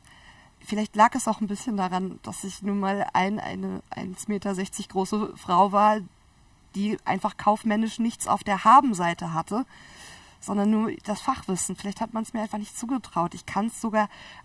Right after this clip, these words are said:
eigentlich fast verstehen, warum das nicht geklappt hat. Wen ich wirklich gebraucht hab, war mein Partner, den ich heute hab, der Business Angel Herr Reders. Und ohne den hätte das auch nicht funktioniert. Und der hat auch Strukturen das Ganze gebracht.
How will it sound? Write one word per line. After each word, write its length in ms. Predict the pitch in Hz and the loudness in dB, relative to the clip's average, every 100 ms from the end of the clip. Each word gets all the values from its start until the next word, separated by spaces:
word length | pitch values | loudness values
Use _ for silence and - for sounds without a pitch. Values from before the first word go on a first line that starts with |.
| - | -4
eigentlich 480 | 165 180 202 202 - | -2 -2 -4 -6 -2
fast 240 | 180 - | -4 -2
verstehen, 580 | 180 - 190 247 185 156 | -6 -4 -2 0 0 -4
warum 280 | 156 160 165 | -6 -6 -6
das 180 | 147 - | -6 -6
nicht 160 | 165 | -8
geklappt 440 | - - 170 - 170 | -10 -8 -8 -4 -6
hat. 160 | 151 - - - - - | -6 -10 -20 -20 -20 -4
Wen 100 | 185 | -2
ich 140 | 185 | -2
wirklich 200 | 196 - | -4 -4
gebraucht 460 | 208 180 170 180 - | -8 0 0 0 -2
hab, 160 | 196 175 | -2 2
war 280 | 185 180 | 6 6
mein 500 | 170 120 180 175 180 | 4 -2 -2 -2 -2
Partner, 340 | - 208 180 175 | 0 0 0 -2
den 140 | 175 | -4
ich 100 | 170 | -2
heute 320 | 175 196 190 | -2 -2 -4
hab, 140 | 170 - | -4 -4
der 160 | 165 160 | -6 -4
Business 340 | 196 220 - | -4 -2 -4
Angel 500 | - 185 185 175 - | -6 -6 -4 -4 -6
Herr 340 | 180 180 175 190 | -8 -6 -6 -6
Reders. 380 | 208 165 165 - | -4 -4 -6 -8
Und 80 | |
ohne 220 | - 185 180 | -6 -6 -4
den 140 | 180 | -4
hätte 100 | 185 | -4
das 140 | 190 202 | -6 -8
auch 40 | |
nicht 120 | 190 | -8
funktioniert. 420 | 196 - 202 226 | -10 -6 -6 -4
Und 120 | 175 180 | -6 -2
der 100 | 180 | -2
hat 140 | 190 | -4
auch 180 | 202 - - - - - | -10 -12 -20 -20 -20 -20
Strukturen 440 | - - - 269 240 | -18 -18 -2 0 2
das 160 | 180 | 0
Ganze 260 | 160 165 165 | -4 -6 -6
gebracht. 420 | 160 156 143 - | -8 -6 -6 -8